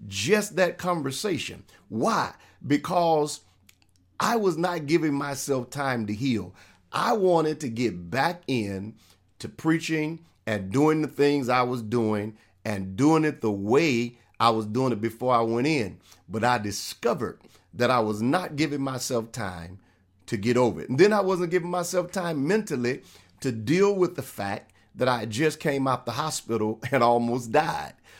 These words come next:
So I had to give myself time. You got to give yourself time. And doesn't mean that you've beca-, got to become inactive,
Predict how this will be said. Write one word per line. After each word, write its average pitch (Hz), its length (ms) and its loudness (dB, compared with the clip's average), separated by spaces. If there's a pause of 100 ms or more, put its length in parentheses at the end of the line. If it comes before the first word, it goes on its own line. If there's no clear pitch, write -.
(100)
So 165 300 6
I 147 100 8
had 165 200 2
to 131 60 -2
give 123 380 2
myself 135 520 -4
time. 101 280 -4
You 208 120 -4
got 220 240 0
to 127 60 -6
give 143 300 2
yourself 123 460 -2
time. 90 340 -8 (420)
And 123 600 2 (800)
doesn't 170 320 2
mean 180 240 4
that 147 200 0
you've 156 120 -4
beca-, 135 600 -4
got 135 220 2
to 123 60 -8
become 127 440 -2
inactive, 120 1000 -2